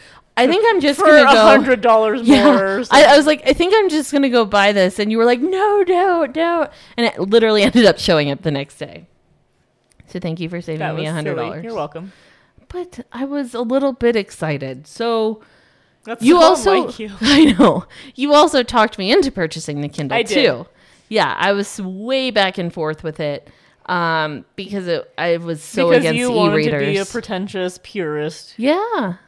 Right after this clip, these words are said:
Speaker 2: Yeah.
Speaker 1: Now I'm half and half.
Speaker 2: I only read seven physical books last year out of a hundred and thirty-eight.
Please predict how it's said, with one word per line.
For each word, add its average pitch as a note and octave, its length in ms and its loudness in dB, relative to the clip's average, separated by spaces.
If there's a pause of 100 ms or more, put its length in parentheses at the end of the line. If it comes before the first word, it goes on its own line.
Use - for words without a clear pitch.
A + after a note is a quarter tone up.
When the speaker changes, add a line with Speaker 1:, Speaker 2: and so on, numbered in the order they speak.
(320)
Speaker 2:
Yeah. C#3+ 260 -18 (340)
Speaker 1:
Now C4+ 220 0
I'm B3 100 0
half D#3 300 -4
and D3+ 120 -6
half. B2 280 -10 (1600)
Speaker 2:
I B3 100 -8
only A4 240 -10
read A#3 200 -2
seven F#3+ 420 -8
physical E3 420 -10
books D3 280 -14
last C#3+ 260 -10
year C3+ 200 -14
out F3+ 120 -4
of F#3 140 -6
a F#3 60 -6
hundred F3 360 -10
and D#3+ 120 -10
thirty-eight. D3+ 440 -10